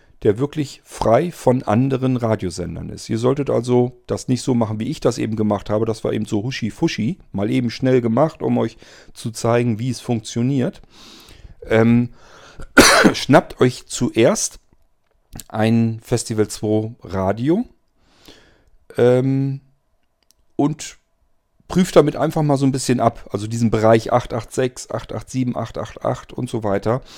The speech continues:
ob ihr da Radiosender drauf habt. Und dann einfach,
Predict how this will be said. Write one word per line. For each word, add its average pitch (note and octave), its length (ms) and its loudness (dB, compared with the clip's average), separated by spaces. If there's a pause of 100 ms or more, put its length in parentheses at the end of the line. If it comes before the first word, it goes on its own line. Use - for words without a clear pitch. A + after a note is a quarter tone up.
(380)
ob - 220 4
ihr B2+ 140 4
da B2 180 8
Radiosender A2 720 2
drauf F2 380 -8
habt. - 340 -12 (600)
Und B2 160 0
dann B2 120 2
einfach, C3 340 -2